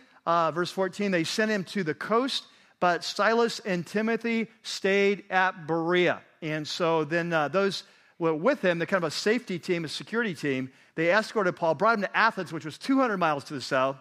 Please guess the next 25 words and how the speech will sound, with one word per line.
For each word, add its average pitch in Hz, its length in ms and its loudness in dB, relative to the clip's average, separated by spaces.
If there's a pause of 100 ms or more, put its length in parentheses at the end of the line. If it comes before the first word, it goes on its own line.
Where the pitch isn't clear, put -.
(800)
And 165 160 2
they 165 240 2 (240)
left 208 200 4
with 202 120 -2
instructions 180 520 -4
for 160 120 -6
Silas 190 400 -2
and 147 120 -8
Timothy, 208 360 -4
his 143 120 -6
teammates, 185 440 -4
to 160 80 -6
join 170 320 -4
him 175 160 -4
as 156 100 -6
soon 147 320 -6
as 143 260 -6 (300)
possible. 220 560 0
So 175 140 -6
they 160 60 2
get 240 120 2
him 262 80 2
out 247 120 4
of 175 80 -6
town. 175 360 -2